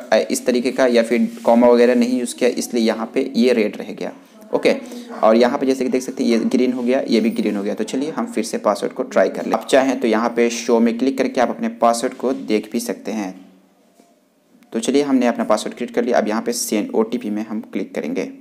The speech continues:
तो चलिए हमने अपना password बना लिया। अब यहाँ पे नीचे जो देख रहे हैं सारा हमारा चीज़ जो है ये green हो चुका है। अब यहाँ पे send ओटीपी में click करेंगे और जो भी आपने number डाला है उस number के ऊपर यहाँ पे आपको number show हो रहा होगा,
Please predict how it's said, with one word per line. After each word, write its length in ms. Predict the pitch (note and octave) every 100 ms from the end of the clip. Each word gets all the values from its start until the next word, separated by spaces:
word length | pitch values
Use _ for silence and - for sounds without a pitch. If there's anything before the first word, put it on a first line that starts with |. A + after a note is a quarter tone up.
| - _ _ _ - - -
तो 100 | C3
चलिए 220 | C#3 D3+
हमने 200 | D3 C3
अपना 180 | B2+ A2+
password 300 | A2 A#2+ A#2
बना 140 | B2
लिया। 180 | B2+ C3
अब 120 | A2+
यहाँ 200 | A#2 C3+
पे 120 | C3+
नीचे 240 | C3 B2 D3
जो 140 | C3+
देख 200 | C3 C3
रहे 100 | B2+
हैं 60 | C3+
सारा 320 | B2+ A#2 B2+
हमारा 360 | C3 A2 A2
चीज़ 280 | A#2 - G#2
जो 180 | A2+ A2+
है 240 | C3 C3
ये 120 | A2+ A#2+
green 320 | A#2+ A2+ A2
हो 100 | G2+
चुका 240 | G#2 G2+
है। 140 | G#2 G#2+
अब 180 | G#2
यहाँ 160 | G#2+ A#2
पे 180 | - A2+
send 340 | - A2 G#2
ओटीपी 340 | - G#2+ A2 G#2+
में 140 | G2+
click 200 | B2+ C3+
करेंगे 260 | C3+ B2 C3
और 220 | A2+ G#2+
जो 160 | A#2
भी 100 | A2
आपने 240 | A2 A2 G#2+
number 320 | G2+ A2+ B2
डाला 200 | A2 A2+
है 100 | A#2
उस 260 | - C3 A#2
number 220 | A2 G#2+
के 160 | -
ऊपर 280 | A2 F#2+ G#2+
यहाँ 280 | G#2 G#2 G#2+
पे 140 | G#2+ G2+
आपको 240 | - - A2
number 280 | G#2 G#2+
show 220 | G#2+ A#2+ A#2+
हो 80 |
रहा 100 | A#2
होगा, 280 | A2 A#2 -